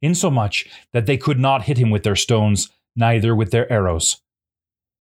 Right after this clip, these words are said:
Now when they saw this, that they could not hit him, there were many more who did believe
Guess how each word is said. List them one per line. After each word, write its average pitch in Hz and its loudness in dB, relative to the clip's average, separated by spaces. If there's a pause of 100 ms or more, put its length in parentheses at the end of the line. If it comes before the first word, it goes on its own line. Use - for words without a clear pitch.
Now 135 2
when 127 0
they 104 -2
saw 92 0
this, 117 -2 (180)
that 113 0
they 123 0
could 139 0
not 98 0
hit 143 0
him, 82 -4 (560)
there 104 2
were 104 2
many 117 4
more 139 0
who 120 -2
did 110 -2
believe 107 2